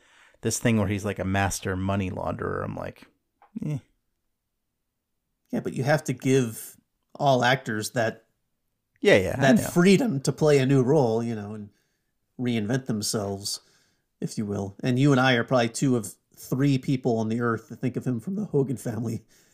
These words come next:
Speaker 2: as our, <laughs> as our first option. Um,
Speaker 1: Disagree. <laughs> I think everyone <laughs> thinks of him that way.
Speaker 2: I mean, I hope so. That, that's a classic show,
Speaker 1: He was
Speaker 2: but
Speaker 1: the asshole dad in Juno.
Speaker 2: Oh, yeah. Ha-,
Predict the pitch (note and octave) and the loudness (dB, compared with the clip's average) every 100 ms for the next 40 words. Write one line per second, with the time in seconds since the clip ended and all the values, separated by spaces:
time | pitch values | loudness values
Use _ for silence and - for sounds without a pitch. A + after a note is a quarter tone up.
0 | _ - C3+ C#3+ - - A#3 - - - | _ -2 0 0 -2 -6 -10 -8 -4 -2
1 | - C#4 - - - B3+ - D#3+ D#3 C#3+ | 2 2 2 -2 -4 -2 -2 -2 -2 -4
2 | A#2+ G#2 - - - - - F3 - - | -12 -14 -14 -14 -14 -18 -20 -20 -10 -6
3 | A#2 A2+ - _ _ _ B2+ A2 C3+ A2 | -4 -6 -14 _ _ _ 0 2 2 2
4 | A2 F2 - - A2+ C3 - - A#2+ A2 | 0 -2 -8 -6 -2 -2 -2 0 2 0
5 | - D3+ - A#2+ A2+ G#2+ G#2 G2+ - - | 0 -2 -2 -4 -4 -2 -2 -2 -4 -8
6 | - - - - - F3+ A3+ A#3+ G3 A3+ | -14 -10 -12 -8 0 4 6 8 8 8
7 | - A#2+ G#2 - _ - - - C#3 - | 4 0 -2 -6 _ -16 -14 -2 -2 0
8 | C#3 B2+ - C3 B2+ B2+ - C#3 A2 A2 | 0 -2 -4 -4 -4 -6 -8 -6 -6 -4
9 | G#2+ G#3+ - A2 A2+ A2+ A#2 - G#2+ G#2 | -6 -8 -10 -4 -2 2 0 2 2 2
10 | G2 G#2 G#2+ F#2+ F#2+ G#2+ G#2+ A2 A2 - | 2 4 4 2 -2 -2 0 2 0 -2
11 | _ _ _ _ _ _ _ _ _ _ | _ _ _ _ _ _ _ _ _ _
12 | _ _ B2 D3 F3+ F3+ G3+ B3 E3+ A#2 | _ _ 2 6 8 8 6 4 2 0
13 | G2+ _ _ _ _ _ _ - - C3 | -4 _ _ _ _ _ _ -16 -8 -6